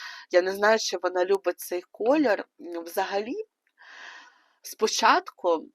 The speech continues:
я шукала якісь сюжети з парфумами, тому що Надя,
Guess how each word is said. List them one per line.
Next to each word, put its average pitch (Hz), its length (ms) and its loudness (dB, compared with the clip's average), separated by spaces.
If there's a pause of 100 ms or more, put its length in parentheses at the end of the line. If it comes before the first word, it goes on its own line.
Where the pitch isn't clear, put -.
я 208 380 2
шукала 226 640 -2
якісь 196 500 -8
сюжети 190 680 -4
з - 140 -14
парфумами, 180 800 -6 (100)
тому 170 280 -8
що 170 260 -4
Надя, 220 600 -2